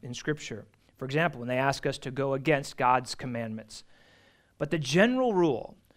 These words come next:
for us in government, no matter what government we're in, is to obey the king. Just simply obey the king. Even if you don't like the law, obey the king. Primarily,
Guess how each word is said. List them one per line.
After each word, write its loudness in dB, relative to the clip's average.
for 0
us 2
in -4
government, 0
no -12
matter 0
what 0
government 0
we're 0
in, 0
is -4
to 2
obey -2
the -2
king. -8
Just -10
simply -2
obey 2
the 0
king. -8
Even -2
if -4
you 0
don't 4
like 10
the 8
law, 6
obey 0
the 0
king. -4
Primarily, 6